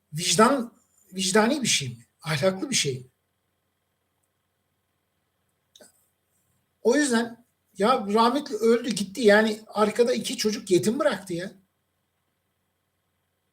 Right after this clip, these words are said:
Çocuğu haykırarak ağladı. O kızı sizin hiç mi çoluğunuz çocuğunuz yok ya? Hiç mi vicdanınız, merhametiniz yok ya? Allah belanızı versin diyorum ya.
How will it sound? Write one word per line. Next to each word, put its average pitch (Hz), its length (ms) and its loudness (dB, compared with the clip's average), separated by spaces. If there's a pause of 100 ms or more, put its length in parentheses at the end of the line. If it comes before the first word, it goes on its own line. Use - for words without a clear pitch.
(120)
Çocuğu 233 360 0
haykırarak 240 500 4
ağladı. 214 320 4
O 208 160 6
kızı 233 220 -2
sizin 233 280 2
hiç 294 240 0
mi 330 100 -6
çoluğunuz 311 460 -2
çocuğunuz 190 460 0
yok 160 200 -6
ya? 170 60 -6
Hiç 240 320 -6
mi 302 160 -6
vicdanınız, 208 520 2
merhametiniz 160 600 -4
yok 147 200 -8
ya? - 160 -16
Allah 220 400 0
belanızı 208 460 6
versin 202 340 2
diyorum 147 260 -4
ya. 151 200 -10